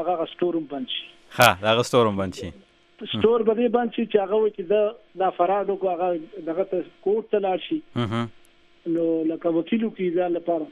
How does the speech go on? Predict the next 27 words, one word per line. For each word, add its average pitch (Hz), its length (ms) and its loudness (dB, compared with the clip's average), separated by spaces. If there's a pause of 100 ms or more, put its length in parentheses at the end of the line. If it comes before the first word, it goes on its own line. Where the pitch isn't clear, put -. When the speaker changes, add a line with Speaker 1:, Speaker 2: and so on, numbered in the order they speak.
(180)
Speaker 1:
هغه 156 200 -6
بیا 175 120 4 (100)
بند 180 180 2
کړي 156 300 -2
خبره. 139 280 -6 (280)
Speaker 2:
ها. 107 120 6 (720)
Speaker 1:
نو 175 280 2 (320)
دې 240 140 8 (100)
وجې 220 300 -2
نه 214 80 0 (100)
دا 208 160 2
چې 202 180 -8
دی 208 160 2
که 190 120 -4
نه، 208 60 -4 (500)
Speaker 2:
ها. 110 100 2 (200)
Speaker 1:
نو 185 120 4 (560)
په 196 100 2
دې 233 80 2 (160)
پروګرام 214 420 0
باندې 214 220 -2
لکه 185 300 -2
دا 202 80 0 (180)
خبره 196 320 0
د، 175 160 -6 (240)
د 175 40 -6 (140)
مېلمه 185 280 -2